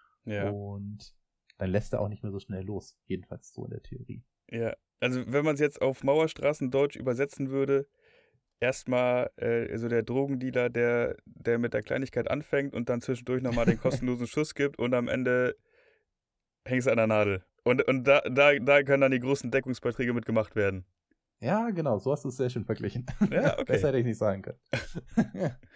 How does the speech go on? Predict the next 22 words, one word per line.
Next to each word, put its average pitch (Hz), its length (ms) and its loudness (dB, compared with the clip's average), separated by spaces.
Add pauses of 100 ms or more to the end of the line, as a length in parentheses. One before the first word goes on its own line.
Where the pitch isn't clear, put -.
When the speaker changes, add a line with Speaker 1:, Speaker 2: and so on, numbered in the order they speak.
(180)
Speaker 1:
Ich - 40 -20
bin 143 140 0
immer 156 140 6
ein 151 120 6
großer 160 280 2
Freund 156 260 2
der 139 100 4
einfachen 147 400 0
bildlichen 135 340 -2
Darstellung. 104 640 -2 (640)
Speaker 2:
<laughs> 127 760 -2
Sehr 95 240 0
schön. - 200 -10 (140)
<laughs> - 1800 -6 (1400)
Dann 117 220 0
als - 260 -4
letzten 135 340 -4
Punkt - 240 -6
kommt 117 200 -4
das 110 140 0
Skalieren. 123 800 -4 (560)
Speaker 1:
Mhm. 107 260 -8